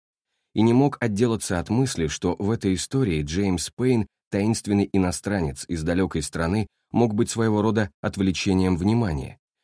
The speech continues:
Ни у кого не осталось сомнений, что камфорный лавр,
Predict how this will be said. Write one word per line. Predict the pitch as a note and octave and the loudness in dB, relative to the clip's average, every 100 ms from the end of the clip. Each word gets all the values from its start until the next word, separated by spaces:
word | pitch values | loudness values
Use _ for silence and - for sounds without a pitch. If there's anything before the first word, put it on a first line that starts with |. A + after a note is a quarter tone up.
| _ - | _ 2
Ни | G2+ | 4
у | G#2+ | 4
кого | G2 A#2 A#2+ G#2 | 2 2 4 2
не | D2+ | 2
осталось | D2+ - F#2+ E2+ | -2 0 0 0
сомнений, | - E2 E2 G2 G2+ | -2 0 2 2 2
что | D2 - D#2 | 0 -2 -6
камфорный | D2+ F#2+ F2+ F2 E2 E2 | -2 -2 0 0 0 0
лавр, | F#2+ G#2 C#2 | 0 -2 -6